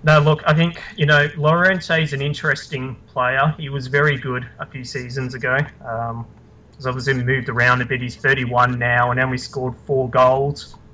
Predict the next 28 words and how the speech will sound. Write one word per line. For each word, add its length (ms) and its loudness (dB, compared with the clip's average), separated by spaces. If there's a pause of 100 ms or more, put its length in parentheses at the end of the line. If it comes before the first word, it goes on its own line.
(160)
for 100 -10
Sevilla 640 2
last 260 -4
season. 480 -4
So, 380 0 (640)
you 80 -2
know, 160 6
Swansea 580 4
were 120 4
relying 480 4
on 120 -2
him 220 -2
to 100 -4
score 600 -2 (400)
fifteen 460 -2
goals 440 0
to 60 -12
keep 260 -2
him 140 -2
up. 200 2 (160)
You 120 -10
know, 200 -2 (120)
I 80 0
think 160 -4
that's 160 -4
a 40 -4
bit 160 -4
optimistic. 720 -4